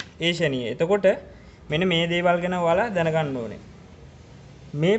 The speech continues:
ප්‍රධාන ස්විච් දෙකක් තියෙනවා. ඒක තමයි වෝල්ටීයතා බෙදුම් ස්විචයයි කාල බෙදුම් ස්විචයයි.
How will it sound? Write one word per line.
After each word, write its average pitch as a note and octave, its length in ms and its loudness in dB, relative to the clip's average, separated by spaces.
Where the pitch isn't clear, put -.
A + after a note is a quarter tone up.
ප්‍රධාන E3+ 420 6
ස්විච් F#3+ 220 2
දෙකක් D#3+ 120 2
තියෙනවා. F#3 300 2
ඒක E3 160 2
තමයි F3+ 180 2
වෝල්ටීයතා F3+ 580 8
බෙදුම් D3+ 240 2
ස්විචයයි E3 400 4
කාල D#3+ 180 8
බෙදුම් E3 300 4
ස්විචයයි. C#3+ 340 0